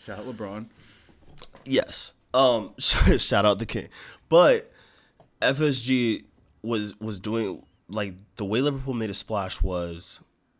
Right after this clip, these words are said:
Speaker 2: doing some shit that hadn't really be, been done on that scale in a while. Leicester was probably the last team that bought a bunch of underrated players and took their team to, to winning the league, to winning
Speaker 1: Mm-hmm.
Speaker 2: trophies and shit like
Speaker 1: Right.
Speaker 2: that.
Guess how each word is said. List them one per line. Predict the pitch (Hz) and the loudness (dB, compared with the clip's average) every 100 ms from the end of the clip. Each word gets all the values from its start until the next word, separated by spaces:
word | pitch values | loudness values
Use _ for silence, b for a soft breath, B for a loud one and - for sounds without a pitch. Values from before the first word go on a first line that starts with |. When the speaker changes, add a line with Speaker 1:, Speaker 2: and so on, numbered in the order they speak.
| _ - | _ -16
Speaker 2:
doing | - 113 113 | -4 -4 -4
some | - | -8
shit | 95 - 95 82 - | -8 -8 -8 -10 -12
that | 87 80 - | -12 -12 -12
hadn't | - 156 98 | -8 -6 -6
really | 113 107 | -8 -8
be, | 104 95 _ _ | -8 -10 _ _
been | 107 98 85 | -10 -10 -8
done | 104 101 92 | -6 -6 -8
on | - 92 | -10 -10
that | 90 - | -10 -6
scale | - - 95 87 85 | -6 -6 -8 -8 -10
in | |
a | 78 | -14
while. | 87 92 82 - | -10 -10 -10 -14
Leicester | 80 95 107 139 | -4 -4 -2 -4
was | 127 117 | -4 -4
probably | 113 104 | -6 -6
the | 95 | -8
last | 90 95 98 - | -6 -6 -6 -10
team | - 104 95 | -10 -10 -8
that | 95 87 - B B B - | -6 -6 -8 B B B -10
bought | 95 107 - | -2 -2 -2
a | 98 | -6
bunch | 101 - | -8 -8
of | 90 - | -12 -8
underrated | 101 107 104 104 95 | -8 -6 -4 -4 -6
players | - 107 98 90 87 - B B - | -10 -8 -6 -6 -8 -12 B B -10
and | 90 90 | -10 -8
took | - 113 107 - | -4 -2 -2 -10
their | 85 104 101 | -14 -8 -8
team | 90 - 110 98 90 90 - b _ _ | -8 -12 -10 -8 -8 -10 -16 b _ _
to, | - 110 98 90 82 - _ - | -10 -8 -6 -6 -10 -14 _ -12
to | 95 | -8
winning | 95 104 98 | -6 -6 -8
the | 90 | -10
league, | 87 90 - | -8 -8 -8
to | - | -12
winning | 90 98 | -10 -10
Speaker 1:
Mm-hmm. | 101 98 | -10 -10
Speaker 2:
trophies | 92 87 80 | -10 -10 -14
and | 78 | -14
shit | - 101 | -14 -12
like | 98 | -12
Speaker 1:
Right. | 85 | -14
Speaker 2:
that. | - | -16